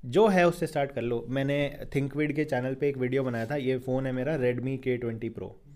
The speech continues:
इस फ़ोन से मैंने वीडियो शूट करके, लाइटिंग, प्रॉपर सेटअप सब सिखाया कि फ़ोन और एक वो पाँच सौ रुपये वाला माइक होता है, उससे कैसे आपको वीडियो बनाना है।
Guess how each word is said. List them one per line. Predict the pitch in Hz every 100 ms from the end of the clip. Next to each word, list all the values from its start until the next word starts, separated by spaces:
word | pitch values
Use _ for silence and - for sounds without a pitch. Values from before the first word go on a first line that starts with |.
| - - -
इस | 147
फ़ोन | - 135 139
से | 147
मैंने | 147 151
वीडियो | 135 135 -
शूट | - 135
करके, | - 139 143 156 - - - - -
लाइटिंग, | 120 123 131 143 143
प्रॉपर | 139 123 131
सेटअप | 135 123 117 139
सब | - 196
सिखाया | - 143 123 117
कि | 117
फ़ोन | 131 - 127 180 208
और | - 139 139
एक | 139 139
वो | 139 143 135
पाँच | - - 120
सौ | - 131
रुपये | 120
वाला | 127 131
माइक | 113 120
होता | 120 110
है, | 160
उससे | - 156
कैसे | 113 117
आपको | 120 113 107
वीडियो | 98 104
बनाना | 95 90 92
है। | 104